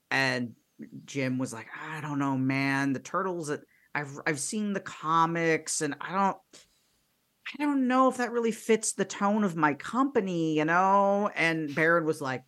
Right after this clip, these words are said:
"Jim, I promise you that the tone of this movie is gonna fit exactly what you've been doing with your company. I am gonna make sure that it's not just bloody, gory violence. I want the Turtles to be believable. I want them to show emotion. I want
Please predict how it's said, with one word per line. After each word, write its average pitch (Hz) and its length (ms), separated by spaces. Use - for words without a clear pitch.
"Jim, 156 500
I 120 260
promise 147 580
you 180 420
that 143 200
the 135 180
tone 185 640
of 175 180
this 170 220
movie 165 480
is 135 140
gonna 147 180
fit 139 400
exactly 131 760
what 135 140
you've 131 200
been 127 160
doing 127 260
with 120 160
your 113 140
company. 151 600
I 151 220
am 180 140
gonna 175 160
make 165 220
sure 156 320
that 139 140
it's 131 180
not 147 220
just 147 320
bloody, 135 360
gory 131 360
violence. 120 500
I 139 160
want 156 280
the 160 60
Turtles 143 540
to 156 140
be 135 120
believable. 143 760
I 120 100
want 131 240
them 131 140
to 123 40
show 104 300
emotion. 147 640
I 127 160
want 131 320